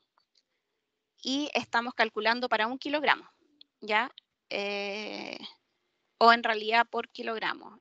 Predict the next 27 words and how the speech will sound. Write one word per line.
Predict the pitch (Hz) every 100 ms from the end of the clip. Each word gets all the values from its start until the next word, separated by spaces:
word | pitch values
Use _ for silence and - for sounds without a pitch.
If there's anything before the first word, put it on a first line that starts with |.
| -
Este | - 214 _ - 226 240 -
y | 214
este, | 226 _ - 226 220 - - _ _ _ _ _ -
eh, | - 202 185 185 180
trabajo | - 202 208 262 - 302 214
que | -
obtuvimos | 226 - 254 269 269
acá | 240 254 262
está | 269 - 220
por | - 202
kilogramo | - 226 214 220 226
porque | 233 -
estamos | - - 214
considerando | 208 - 202 202 202
un | 208
kilogramo, | 202 190 - - _ _ _ -
¿ya? | 208 349 _ _ - _ _ _ _ _ 359 _ 349 _ _ 349 349 - - - - - _ _ -
Em, | 214 208 202 202 196 196 190 196 196 196 196 - - -
y | 226 254
entonces, | 262 262 240 208 - - 262 - - - - -
delta | 214 202 214 226 208
U | 226 254 294
es | - 214 -
igual | 202 208 214
a | 233 240
C | - - - 220
sub | - 202